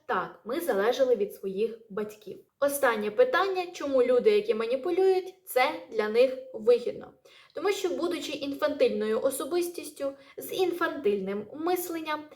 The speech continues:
людина не витримує знання про те, що вона може бути поганою. Вона не витримує почуття «я погана».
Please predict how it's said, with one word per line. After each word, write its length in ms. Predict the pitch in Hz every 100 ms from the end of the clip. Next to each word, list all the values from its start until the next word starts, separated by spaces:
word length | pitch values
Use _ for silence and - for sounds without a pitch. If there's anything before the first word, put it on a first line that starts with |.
| _ _
людина 640 | 262 269 370 381 359 - 330
не 160 | 339
витримує 800 | 349 349 349 427 214 226 277 320 320
знання 600 | 262 254 285 233 190 185
про 120 | - 202
те, 340 | 254 349 - -
що 340 | - 240 208
вона 500 | - 214 202 269 294
може 420 | - 214 262 269 240
бути 460 | 208 202 208 220 - -
поганою. 520 | 233 202 202 - - - _ - _
Вона 160 | 247 302
не 140 | 349
витримує 540 | 349 349 226 208 247
почуття 640 | 302 285 - 220 220 240 254 -
«я 400 | 214 220 226 240 -
погана». 520 | 254 254 208 -